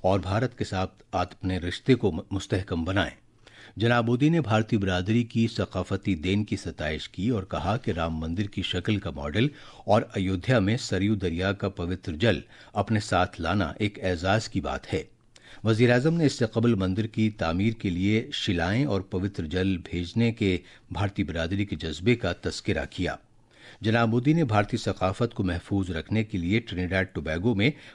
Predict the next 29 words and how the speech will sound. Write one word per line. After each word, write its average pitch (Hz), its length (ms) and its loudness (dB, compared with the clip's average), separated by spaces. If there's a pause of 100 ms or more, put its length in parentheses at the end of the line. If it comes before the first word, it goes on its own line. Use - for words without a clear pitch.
भारतीय 113 380 2
बिरादरी 95 380 0
के 104 120 -4
लोगों 85 300 -2
की 104 120 -6
सताइश 76 480 -6
की 113 160 0
और 104 120 4
कहा 101 260 0
कि 117 140 -4
वो 92 120 0
अपने 87 200 -4
पीछे 87 360 -6
गंगा 87 480 0 (300)
और 90 160 0
जमुना 90 460 0
छोड़ - 280 -8
गए 107 200 4
थे, 113 240 0 (260)
लेकिन 98 320 0
रामायण 90 400 2
को 101 180 0
अपने 85 240 -4
दिल 120 200 2
के 80 280 -6 (180)
करीब 90 280 0
रखा। - 380 -4 (1040)
वजीर 120 340 4
आजम 131 340 2